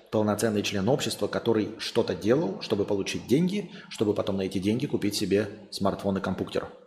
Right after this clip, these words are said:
Так я думаю, так я это вижу. Поэтому не надо, э, считать себя абсолютно одиноким и все. Это значит, что тебе нужно просто расширять свои социальные связи. Это значит, что ты можешь с курьером вообще-то начать говорить.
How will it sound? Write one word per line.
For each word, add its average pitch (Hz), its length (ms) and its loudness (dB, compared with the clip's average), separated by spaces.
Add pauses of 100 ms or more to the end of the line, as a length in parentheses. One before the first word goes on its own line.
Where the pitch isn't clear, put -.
(1400)
Так 113 200 2
я 101 100 2
думаю, 92 340 0
так 98 220 -2
я 95 80 2
это 95 120 -4
вижу. 92 320 -4 (640)
Поэтому 139 300 4
не 147 100 4
надо, 147 320 6 (260)
э, 104 520 6
считать 113 360 2
себя 104 200 2
абсолютно 104 420 0
одиноким 131 400 0
и 117 60 0
все. 117 140 2
Это 165 160 4
значит, 190 280 4
что - 160 -2
тебе 170 200 2
нужно 160 260 4
просто 185 420 -2
расширять 143 640 4
свои 107 220 2
социальные 95 560 0
связи. 82 480 -4 (500)
Это 123 180 2
значит, 180 280 2
что 190 120 2
ты 185 120 4
можешь 190 300 2
с - 60 -2
курьером 170 720 2 (300)
вообще-то - 320 -2
начать 117 300 -2
говорить. 98 420 -2